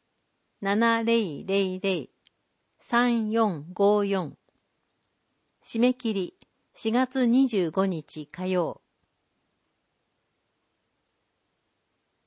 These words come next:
図書館。開館時間、九時から十八時。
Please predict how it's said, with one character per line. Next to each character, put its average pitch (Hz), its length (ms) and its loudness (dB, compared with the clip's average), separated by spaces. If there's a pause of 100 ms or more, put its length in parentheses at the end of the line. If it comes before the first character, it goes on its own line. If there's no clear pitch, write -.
(120)
図 240 100 0
書 277 220 0
館。 170 360 -8 (1400)
開 262 220 0
館 240 320 -4
時 220 180 -4
間、 165 400 -10 (720)
九 277 100 -2
時 254 160 -6
か 180 160 -6
ら 151 260 -4
十 202 180 -4
八 185 360 -6
時。 - 200 -16